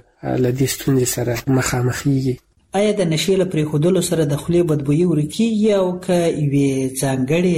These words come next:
Speaker 2: درملنې ته اړتیا لري؟
Speaker 1: له نیکه مرغه اعتیاد یا د مخدره موادو کارول یوه ناروغي ده، ولې د دې ناروغۍ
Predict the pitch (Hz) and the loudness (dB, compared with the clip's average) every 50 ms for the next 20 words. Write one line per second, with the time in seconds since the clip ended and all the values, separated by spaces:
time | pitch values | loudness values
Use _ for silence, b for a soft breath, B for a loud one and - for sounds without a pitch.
0 | 143 - - 139 135 131 127 123 127 151 185 208 214 202 202 185 160 127 120 - | -2 -2 -2 -4 -2 -2 -4 -2 0 0 2 2 2 2 0 -2 -4 -4 -4 -8
1 | - - 120 113 113 113 113 113 117 113 113 - _ _ _ _ _ 202 185 170 | -10 -8 -8 -6 -6 -6 -6 -8 -8 -12 -14 -20 _ _ _ _ _ -2 0 2
2 | 151 147 151 175 196 208 202 - - 170 175 175 170 170 - 165 160 160 156 156 | 2 2 2 2 0 0 0 -2 -2 0 0 0 0 -2 -2 -2 -2 0 -2 -4
3 | 175 - - 160 147 139 127 - - - 151 160 165 165 160 156 156 - 151 120 | -6 -4 -2 0 0 0 -2 -4 -2 0 0 2 2 0 0 -2 -2 -2 -2 -2
4 | 120 120 135 123 120 120 - - 117 117 - 123 127 127 127 123 120 127 127 123 | -2 -2 -4 -4 -4 -4 -6 -8 -8 -6 -4 -4 -2 -2 0 0 0 0 -2 -2
5 | 123 - 131 123 110 - _ _ - - 127 123 127 123 123 139 156 165 170 165 | -4 -4 -6 -6 -6 -10 _ _ -8 -6 -4 -2 -2 0 0 0 0 2 0 0
6 | 156 147 156 _ _ _ 139 131 123 123 120 123 120 120 120 123 127 131 131 185 | -2 -4 -8 _ _ _ -4 -2 -2 -2 -2 0 -2 0 0 0 -2 0 0 0
7 | 190 175 - 196 190 190 190 185 180 170 151 143 147 135 131 135 131 139 156 165 | 0 0 0 0 0 2 2 0 0 0 0 0 0 -2 0 -2 -2 0 2 2
8 | 160 160 147 139 131 131 127 135 147 151 156 | 2 2 0 0 -2 -2 0 2 2 2 2